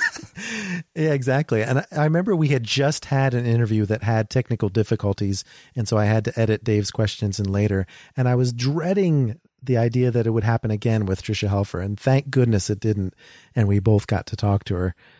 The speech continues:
Um, that's another illusion I guess I'm breaking <laughs> for the audience, is that sometimes it's just one of us and we edit the questions in later, but,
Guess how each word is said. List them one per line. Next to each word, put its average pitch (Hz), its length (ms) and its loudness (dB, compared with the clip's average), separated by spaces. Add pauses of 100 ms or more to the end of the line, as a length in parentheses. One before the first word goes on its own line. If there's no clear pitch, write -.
(320)
Um, 101 440 0
that's 139 220 2
another 143 300 0
illusion 117 420 0
I 101 100 -2
guess 104 220 -2
I'm 101 120 -2
breaking 101 500 -4 (100)
<laughs> - 140 0
for 151 180 -2
the 131 140 2
audience, 110 380 0
is 101 120 -4
that 101 220 -2 (560)
sometimes 123 580 2
it's 123 200 -2
just - 260 -2
one 139 140 2
of 117 100 2
us 107 160 2
and 107 100 0
we 107 160 0
edit 120 280 0
the 135 140 0
questions 151 420 2
in 165 140 4
later, 156 320 4
but, 127 260 0